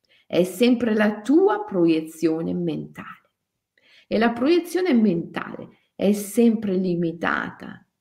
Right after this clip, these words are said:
limitatissima. Tu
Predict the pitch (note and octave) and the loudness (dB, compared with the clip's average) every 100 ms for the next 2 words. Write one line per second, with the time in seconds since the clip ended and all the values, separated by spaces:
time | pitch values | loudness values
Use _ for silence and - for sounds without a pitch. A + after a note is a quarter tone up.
0 | _ E3 F3+ A#3+ C4+ C#4 C4 A#3+ - - | _ -2 4 6 6 4 2 -2 -4 -6
1 | A3 - - - - - - - - _ | -6 -6 -12 -16 -14 -12 -12 -16 -20 _
2 | _ _ _ _ _ _ _ _ _ _ | _ _ _ _ _ _ _ _ _ _
3 | _ _ _ - - _ _ _ - D#4+ | _ _ _ -20 -20 _ _ _ 4 6
4 | D4+ - - - | 6 0 -12 -20